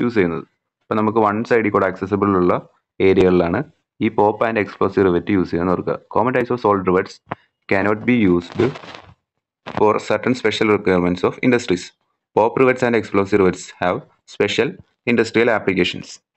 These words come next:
ഓക്കെ. അപ്പോൾ പോപ്പ് റിവറ്റ്സ് എന്ന് പറയുന്നത് ഈ കാണുന്നതാണ്. Pop rivets have hole at one end of the body. അപ്പോൾ ഈ പോപ്പ് റിവറ്റിന്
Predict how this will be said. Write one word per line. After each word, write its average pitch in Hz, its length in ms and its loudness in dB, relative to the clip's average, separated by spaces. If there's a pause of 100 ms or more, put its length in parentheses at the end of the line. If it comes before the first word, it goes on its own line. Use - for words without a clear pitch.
(500)
ഓക്കെ. 98 160 -2 (840)
അപ്പോൾ 120 220 -2
പോപ്പ് 127 280 2
റിവറ്റ്സ് 135 260 0
എന്ന് 117 120 2
പറയുന്നത് 90 300 0 (260)
ഈ - 100 4
കാണുന്നതാണ്. 101 380 -2 (180)
Pop 127 240 2
rivets 139 260 2
have 135 180 2
hole 107 220 4
at 110 80 -6 (140)
one 90 160 0
end 92 120 -6 (260)
of 98 140 -4
the 107 120 0
body. 85 200 2 (800)
അപ്പോൾ - 180 -4
ഈ - 20 0 (100)
പോപ്പ് 120 240 2
റിവറ്റിന് 98 380 2